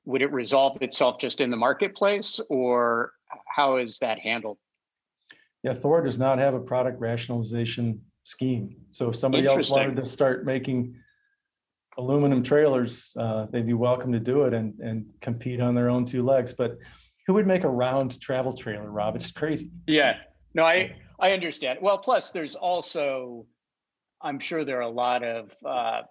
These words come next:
Speaker 1: trade secrets and intellectual property that you've built up over time that whether it's somebody within Thor or outside of Thor, it wouldn't be rational for them to do it, to,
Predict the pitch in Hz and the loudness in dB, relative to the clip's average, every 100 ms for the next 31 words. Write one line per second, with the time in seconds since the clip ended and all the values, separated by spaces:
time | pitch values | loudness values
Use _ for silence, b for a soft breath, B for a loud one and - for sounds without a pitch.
0 | _ _ _ _ - 156 143 120 147 135 | _ _ _ _ -4 0 0 0 0 0
1 | 135 127 120 - 135 131 127 127 123 120 | 0 0 0 -4 -6 -4 -4 0 0 0
2 | 127 117 127 123 127 117 113 117 - 123 | -4 0 2 2 0 -6 -6 -6 -2 -2
3 | - 120 131 117 110 131 127 117 113 - | 2 2 2 -2 0 2 4 2 -2 -2
4 | 127 120 117 - 131 120 113 147 139 147 | 0 0 0 0 0 0 0 0 0 2
5 | 131 120 113 - 147 131 113 123 117 110 | 4 4 4 2 2 2 -2 -2 -2 -2
6 | 104 _ _ _ _ - 139 151 143 135 | -4 _ _ _ _ -4 -2 2 2 0
7 | 143 120 120 123 135 139 120 110 117 117 | 0 2 4 4 2 -2 -4 -6 -4 -4
8 | 110 - 101 127 127 113 113 - 117 | -4 -10 -6 0 2 2 0 -4 -6